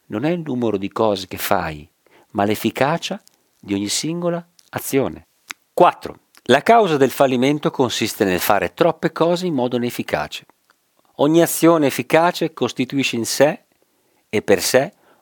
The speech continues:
un successo e dunque, se passi la vita agendo in modo efficace, avrai per forza successo. Cinque.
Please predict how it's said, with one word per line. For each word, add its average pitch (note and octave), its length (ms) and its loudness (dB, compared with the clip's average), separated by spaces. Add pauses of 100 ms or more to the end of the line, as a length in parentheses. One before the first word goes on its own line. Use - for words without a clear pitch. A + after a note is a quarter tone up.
(180)
un D#3 260 -8
successo - 800 -4
e A2 140 -2
dunque, A2+ 440 0 (220)
se - 220 -2
passi E3+ 320 2
la C#3+ 100 6
vita C3+ 300 2
agendo G#2+ 480 2
in G2 100 0
modo B2 240 2
efficace, E3 640 0 (360)
avrai G2+ 480 2
per G#2+ 220 2
forza F2 460 -2
successo. - 640 -12 (480)
Cinque. - 580 -2